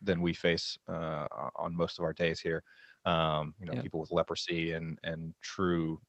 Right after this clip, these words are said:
Speaker 1: you know, disable, uh, disabled people. And so, just like that, if we're trying to be like Jesus, I think we have to go out into those same populations. Um, and so, you know, if,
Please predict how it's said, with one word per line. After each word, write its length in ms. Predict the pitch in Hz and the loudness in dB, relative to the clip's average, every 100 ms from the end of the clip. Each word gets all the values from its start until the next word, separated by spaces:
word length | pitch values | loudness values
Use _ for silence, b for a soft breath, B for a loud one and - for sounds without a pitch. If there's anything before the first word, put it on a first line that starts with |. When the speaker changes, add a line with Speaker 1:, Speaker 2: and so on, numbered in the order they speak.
| - | -10
Speaker 1:
you 60 | |
know, 260 | 82 80 78 _ | -4 -4 -6 _
disable, 500 | - - 82 82 80 - _ _ | -4 0 0 0 -4 -6 _ _
uh, 160 | 98 80 | -4 -4
disabled 420 | 80 87 85 82 | -2 0 0 -2
people. 360 | - 85 82 82 | -6 -2 -2 -2
And 100 | 78 | -4
so, 340 | - 85 82 b b b b b b b b - | 0 0 0 b b b b b b b b 6
just 160 | 135 | 10
like 140 | 120 104 | 10 12
that, 200 | 117 131 | 12 12
if 120 | - | 12
we're 80 | 98 | 6
trying 200 | - 95 | 8 8
to 60 | 92 | 6
be 420 | 98 98 104 101 B - | 6 8 8 6 B 4
like 220 | 101 87 | 6 6
Jesus, 480 | - 98 110 120 - | 4 2 4 2 2
I 80 | 95 | 0
think 220 | 95 90 | 0 0
we 80 | 92 | 2
have 160 | 92 - | 2 4
to 280 | 92 87 87 | 6 6 4
go 160 | 92 87 | 4 6
out 180 | 87 92 | 6 4
into 120 | 90 | 2
those 160 | 87 - | 0 0
same 180 | 90 | 0
populations. 800 | 85 90 - 85 87 - 113 - - | 4 2 4 2 2 2 0 -2 -6
Um, 560 | 104 90 87 82 80 78 b b b b b _ - | -2 2 2 2 0 -4 b b b b b _ -4
and 120 | 110 | -2
so, 520 | 104 98 87 82 85 - | 4 8 8 8 4 -2
you 60 | - | -4
know, 140 | 87 85 | 2 2
if, 260 | - - | 0 -8